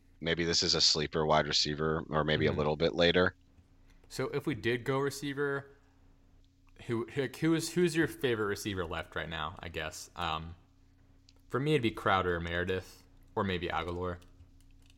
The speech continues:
Speaker 1: Who's available? I don't have, like, a list, unfortunately.
Speaker 2: Oh, does it not show you the list?
Speaker 1: No.
Speaker 2: Ah, darn. Does it show you the draft? Like, is, is there the arrow there at the bottom right to click up or no?
Speaker 1: Mm-mm.
Speaker 2: Ah, that sucks.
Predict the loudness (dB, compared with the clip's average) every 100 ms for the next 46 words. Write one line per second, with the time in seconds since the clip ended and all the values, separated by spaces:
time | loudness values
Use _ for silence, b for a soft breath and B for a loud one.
0 | -2 6 8 8 8 8 8 6 6 8
1 | 8 6 4 2 -2 0 0 -2 -8 -8
2 | -2 -2 -2 -4 2 4 2 0 0 0
3 | 0 -2 -4 -8 -16 -20 -10 -4 -2 -2
4 | -4 -10 -20 -2 4 6 4 2 -2 -2
5 | -6 -4 -2 -2 -2 -4 -2 -2 -2 0
6 | 0 0 0 0 2 0 0 -2 -2 0
7 | 0 0 -2 -4 -6 -8 -14 -14 -20 -12
8 | -8 -4 -4 -4 -8 -8 -10 -12 -20 -20
9 | -20 -10 -8 -8 -10 -14 -20 -20 -20 -20
10 | -14 -8 -6 -6 -8 -10